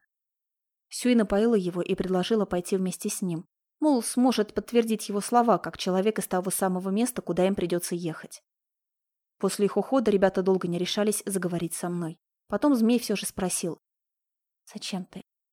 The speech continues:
Почему не выпроводил нас из дома? Мы же всё слышали". "И это хорошо.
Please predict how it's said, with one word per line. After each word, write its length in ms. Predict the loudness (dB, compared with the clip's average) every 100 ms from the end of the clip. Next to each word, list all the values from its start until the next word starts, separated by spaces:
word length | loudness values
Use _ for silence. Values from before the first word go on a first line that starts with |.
| _
Почему 400 | -2 2 4 6
не 180 | 6 4
выпроводил 540 | 4 4 4 4 4
нас 260 | 4 0 -4
из 140 | -2
дома? 320 | 0 0 -2
Мы 160 | -4 -4
же 180 | -4 -6
всё 220 | -6 -6
слышали". 540 | -2 0 0 -2 -6 -12 _ _ _ _ _ _ _ _
"И 60 | 0
это 160 | 0
хорошо. 520 | 2 2 2 0 -4